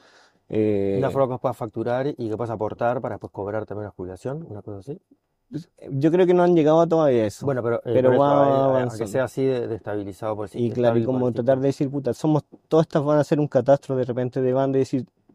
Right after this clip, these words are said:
Speaker 1: "Apoyémonos". Porque a veces la gente no sabe cómo moverse también en el,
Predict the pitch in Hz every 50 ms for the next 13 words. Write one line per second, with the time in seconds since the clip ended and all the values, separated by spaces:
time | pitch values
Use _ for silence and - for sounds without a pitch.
0 | _ - 123 127 135 147 151 139 117 110 104 98 95 95 - _ - - _ _
1 | _ _ _ _ _ _ _ _ _ _ _ _ _ _ _ _ - 120 117 -
2 | 127 131 127 - 147 131 131 110 - - 120 117 117 - - 139 135 139 131 123
3 | - 147 139 135 135 135 139 135 131 131 127 127 127 127 120 113 107 110 131 143
4 | - - - 117 120 110 117 113 120 117 117 110 107 107 101 101 101